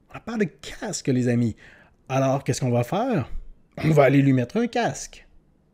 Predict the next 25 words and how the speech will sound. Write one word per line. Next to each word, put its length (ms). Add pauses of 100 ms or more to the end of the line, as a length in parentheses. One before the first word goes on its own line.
(1400)
Et 60
on 60
va 80
espérer 480 (560)
qu'il 120
attende 280 (160)
un 200
tour 380 (160)
avant 260
de 60
gagner. 380 (480)
Notre 200
adversaire 480
va 80
faire 140
la 80
même 120
chose 160
que 100
tantôt. 500 (640)
Euh, 360 (260)
sur 760
le 260
cheval 380 (140)
un, 180